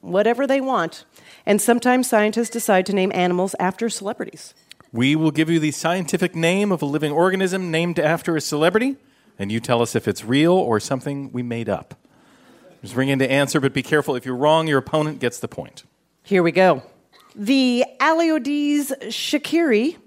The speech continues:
Speaker 1: wasp is named after Shakira. The female of the species injects its eggs into caterpillars, which then die as the egg hatches. As the caterpillar dies,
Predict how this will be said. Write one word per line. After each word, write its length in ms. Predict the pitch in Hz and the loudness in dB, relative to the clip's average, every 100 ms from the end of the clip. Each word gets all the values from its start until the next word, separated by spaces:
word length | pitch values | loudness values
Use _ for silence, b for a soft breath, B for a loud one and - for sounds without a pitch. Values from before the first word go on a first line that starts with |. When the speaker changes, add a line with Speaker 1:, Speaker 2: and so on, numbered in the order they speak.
| - | -4
Speaker 1:
wasp 580 | 208 208 254 - - - - - | 2 4 2 -2 -8 -8 -6 -4
is 180 | 262 | -2
named 260 | 262 277 311 | 0 2 4
after 420 | 220 226 277 311 | 2 2 0 -4
Shakira. 600 | 320 - 330 403 453 156 - B B - | -6 -10 -6 -2 0 0 -2 B B -2
The 100 | 208 | -2
female 420 | 247 240 226 220 | 0 0 4 4
of 180 | 202 190 | 4 2
the 100 | 202 | -2
species 600 | - 226 220 - 208 196 | -2 -4 -4 -2 -2 -2
injects 640 | - 202 160 202 247 - - | 0 0 2 0 0 -2 -4
its 220 | 220 - | -4 -2
eggs 340 | 240 233 226 208 | 0 0 0 -2
into 300 | 226 220 208 | -4 -2 -4
caterpillars, 880 | - - 294 370 285 269 302 320 269 | -4 -2 -2 0 0 0 0 -4 -4
which 200 | 240 208 | -6 -2
then 380 | 220 214 180 | 0 0 -2
die 560 | 156 214 233 247 262 277 | 0 0 2 0 -2 -2
as 260 | 196 190 190 | 0 0 -2
the 180 | 185 - | -6 -2
egg 400 | 180 185 190 233 - | 0 0 0 -6 -8
hatches. 680 | - 185 165 165 143 - - B B B - | -4 -2 -2 -4 -8 -8 -14 B B B -2
As 400 | 240 277 285 285 | 0 2 0 -2
the 120 | 277 | -6
caterpillar 560 | - 214 214 233 220 208 | -2 0 0 -2 -2 0
dies, 500 | 185 156 156 151 | 0 -2 -2 -6